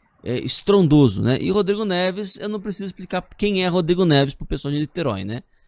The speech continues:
Os niteroienses sabem muito bem quem é a peça, né? Então dê uma, uma olhada aí no candidato Rodrigo, é, no candidato Alan Lira.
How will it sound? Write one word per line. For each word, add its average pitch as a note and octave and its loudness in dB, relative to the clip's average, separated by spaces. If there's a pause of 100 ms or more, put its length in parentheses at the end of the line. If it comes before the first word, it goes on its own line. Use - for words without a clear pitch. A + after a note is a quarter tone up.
(180)
Os G#2+ -8
niteroienses C3 2 (340)
sabem C#3 2
muito E3+ 8
bem B2+ 6
quem C3 -2
é A#2+ -2
a B2+ -2
peça, G#2 -6
né? G#2 -8
Então D3 -10
dê E3+ -8
uma, F3 -6
uma C3 -8
olhada B2+ -4
aí C3+ 0 (380)
no B2+ 2
candidato B2+ 2
Rodrigo, B2+ 0
é, A2 0 (340)
no A2+ -4
candidato A#2+ -6
Alan C3+ 0
Lira. C3 2